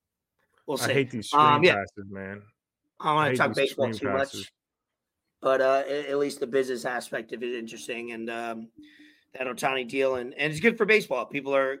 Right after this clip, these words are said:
Speaker 1: talking about it, which is good for the game, and as long as people now, the, the ca-, oh, he's running, he's good.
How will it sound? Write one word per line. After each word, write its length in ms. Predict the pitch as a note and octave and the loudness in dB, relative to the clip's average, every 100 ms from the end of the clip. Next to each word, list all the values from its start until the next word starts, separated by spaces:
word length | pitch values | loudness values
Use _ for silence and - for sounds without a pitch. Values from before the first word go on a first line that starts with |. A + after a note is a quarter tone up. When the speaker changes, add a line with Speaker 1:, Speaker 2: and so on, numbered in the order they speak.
| _ | _
Speaker 1:
talking 380 | - C#3+ C#3 D3 | -6 -6 -4 -4
about 220 | D3+ D3+ E3+ | 0 2 2
it, 100 | C#3+ | -2
which 160 | B2+ | -8
is 80 | A#2+ | -8
good 180 | A#2+ B2+ | -8 -8
for 120 | C#3 | -8
the 60 | C3 | -6
game, 360 | B2+ C#3 E3 | -4 -4 -2
and 160 | D3 B2 | -4 -6
as 160 | A#2+ A#2+ | -10 -8
long 180 | C3+ C3+ | -8 -8
as 80 | |
people 420 | - C#3 C3+ B2+ C3 | -10 -10 -8 -8 -10
now, 340 | B2 C3+ C#3 C3+ _ _ _ _ _ C#3 | -2 -2 -2 -6 _ _ _ _ _ -12
the, 260 | C3 B2+ - | -10 -10 -14
the 60 | _ | _
ca-, 120 | - D#3 | -12 -6
oh, 180 | E3+ B2 | -4 -4
he's 160 | C#3+ | -6
running, 240 | C3+ C3 B2 | -8 -8 -8
he's 160 | C#3+ | -10
good. 180 | B2 A2+ | -10 -14